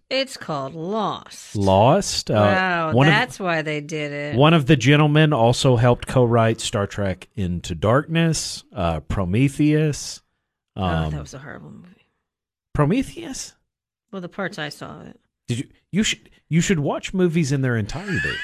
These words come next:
Speaker 1: <laughs> I don't think
Speaker 2: It's,
Speaker 1: I can handle
Speaker 2: that's
Speaker 1: it.
Speaker 2: how they're, that's how they're <laughs> intended to be seen.
Speaker 1: I'm trying to find out if there was another The Hunt,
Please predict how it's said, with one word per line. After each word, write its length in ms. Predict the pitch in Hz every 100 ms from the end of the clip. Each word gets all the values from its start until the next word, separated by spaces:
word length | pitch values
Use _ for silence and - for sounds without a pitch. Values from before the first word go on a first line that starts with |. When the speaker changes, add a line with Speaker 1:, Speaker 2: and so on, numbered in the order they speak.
| -
Speaker 1:
<laughs> 220 | - -
I 280 | 508 370 403
don't 120 | 440 -
think 200 | - 302
Speaker 2:
It's, 120 | 311
Speaker 1:
I 60 |
can 80 | 320
handle 320 | 311 349 359
Speaker 2:
that's 140 | 202 -
Speaker 1:
it. 20 |
Speaker 2:
how 240 | 190 196
they're, 380 | 185 180 170 151 - -
that's 180 | 170
how 160 | - 190
they're 140 | 190
<laughs> 20 | 170
intended 480 | 160 - 190 165
to 40 | 147
be 160 | 135
seen. 340 | 120 - 202 101
Speaker 1:
I'm 140 | 269
trying 200 | 269 392 571 466
to 60 |
find 280 | - 254 233
out 160 | 220 208
if 100 | 202
there 160 | 214
was 380 | 202 185 - - -
another 680 | 190 190 214 214 180 160 156 _ _ _ _ _ _ _
The 220 | 190 185
Hunt, 560 | 170 - 294 220 156